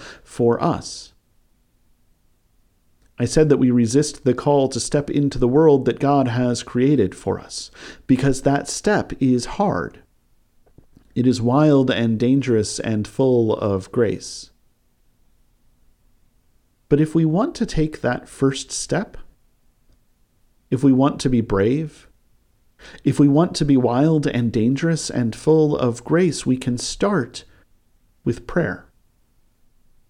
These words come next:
Not for ourselves, but for people more vulnerable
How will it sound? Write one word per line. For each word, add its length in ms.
Not 300
for 260
ourselves, 880
but 200
for 240
people 400
more 300
vulnerable 720